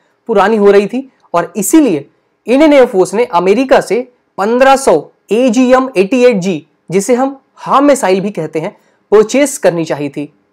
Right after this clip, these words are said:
लेकिन डील फाइनल हो पाती इससे पहले ही डीआरडीओ ने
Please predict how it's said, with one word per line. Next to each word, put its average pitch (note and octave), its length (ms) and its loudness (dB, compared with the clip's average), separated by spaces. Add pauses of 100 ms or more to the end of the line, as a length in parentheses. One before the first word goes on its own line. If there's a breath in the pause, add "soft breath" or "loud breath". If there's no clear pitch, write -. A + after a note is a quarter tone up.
(220)
लेकिन D#3 380 0 (460)
डील G#3+ 260 0
फाइनल A3+ 300 -2
हो F#3+ 160 2
पाती G#3 340 0 (260)
इससे - 260 -4
पहले A3+ 420 -2
ही C#4+ 140 2
डीआरडीओ G#3 480 2
ने E3+ 100 0